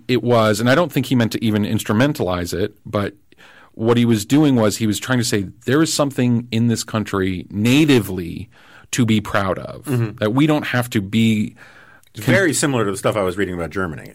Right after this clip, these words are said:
Speaker 2: It's,
Speaker 1: Right.
Speaker 2: yeah.
Speaker 1: Yeah, yeah. I mean, it, it comes out of the ex-, experience of humiliation, right?
Speaker 2: Right.
Speaker 1: And, and, and sort of it's like the first step towards national liberation would be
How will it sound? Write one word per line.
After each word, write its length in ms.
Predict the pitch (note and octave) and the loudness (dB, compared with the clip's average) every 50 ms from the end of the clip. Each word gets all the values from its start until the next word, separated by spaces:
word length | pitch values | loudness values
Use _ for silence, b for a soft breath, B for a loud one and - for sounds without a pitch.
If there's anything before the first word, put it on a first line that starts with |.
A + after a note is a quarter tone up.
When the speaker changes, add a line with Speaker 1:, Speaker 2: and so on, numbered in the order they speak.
| - - | -20 -10
Speaker 2:
It's, 240 | - B2+ B2+ A#2+ A#2 | -6 -4 -2 2 4
Speaker 1:
Right. 360 | B2 A#2+ A2+ G#2+ A2 A2+ - | 4 6 6 6 4 4 2
Speaker 2:
yeah. 60 | - | 2
Speaker 1:
Yeah, 280 | - E3 G3 G3 F3 D3 | 2 4 6 6 6 6
yeah. 240 | C#3 C3+ B2+ G#2 G2 | 6 6 4 4 2
I 60 | B2 | 2
mean, 160 | D#3 F#3+ G3 F#3+ | 2 2 4 4
it, 120 | F#3 E3+ D#3+ | 4 4 4
it 140 | F3 E3 - | 2 0 0
comes 240 | - - G3+ F#3+ D#3 | 0 2 2 4 4
out 60 | C#3+ | 4
of 80 | B2+ A#2+ | 4 4
the 40 | |
ex-, 220 | A2+ G#2 - - - - | 2 0 0 -4 -6 -4
experience 500 | - A#2+ - - - D3 C#3+ A#2+ G2+ - | -4 -4 -4 -2 0 2 2 2 2 0
of 100 | G2 F#2+ | -4 -8
humiliation, 880 | - - A2+ G#2+ G#2+ G#2+ G2+ G2 F#2+ G2 G2 G2 - - - - - - - | -6 -2 -2 0 2 2 2 2 2 0 -2 -4 -6 -8 -12 -12 -14 -12 -8
right? 280 | - F#2+ G2+ A2 - | -4 -2 -2 -2 -2
Speaker 2:
Right. 20 | - | -2
Speaker 1:
And, 280 | A#2 A#2+ G#2+ G#2+ - | -2 0 0 0 0
and, 260 | - A2 G#2 G#2 G#2 - B B B B B B B B | -2 -2 -2 -2 -4 -6 B B B B B B B B
and 140 | A2 G#2+ | -4 0
sort 140 | - C3+ B2 | 2 2 2
of 80 | A2+ A2 | 4 2
it's 160 | A#2+ A#2 - | 2 2 2
like 160 | B2+ A#2 - | 0 0 2
the 100 | - A2 | 0 -2
first 640 | - - - - C#3+ C#3+ C#3 - - - - - - | -2 -4 -4 0 0 2 2 2 0 0 0 0 -2
step 420 | - - - B2+ A2+ G#2+ G2+ - - _ _ _ | -4 -2 -2 0 0 0 -2 -4 -8 _ _ _
towards 400 | - - - A2 G#2 G2 F#2+ - | -8 -2 0 0 0 0 0 0
national 520 | G2+ G#2 G#2 G#2 G2+ - - A2+ G#2+ G2 G2 | 0 2 2 2 0 -2 -2 -2 -2 0 0
liberation 840 | G2+ G2 F#2+ G2+ A#2 C#3+ E3+ F#3 E3+ - - C3 A#2+ A2+ A#2 A#2 | -2 0 0 0 2 4 4 2 2 0 0 2 2 2 2 2
would 180 | G2+ G2 G2 G2+ | 0 0 0 0
be 400 | A2 G#2 G#2 G2+ G2 G2 G2 | 0 0 2 2 0 -2 -4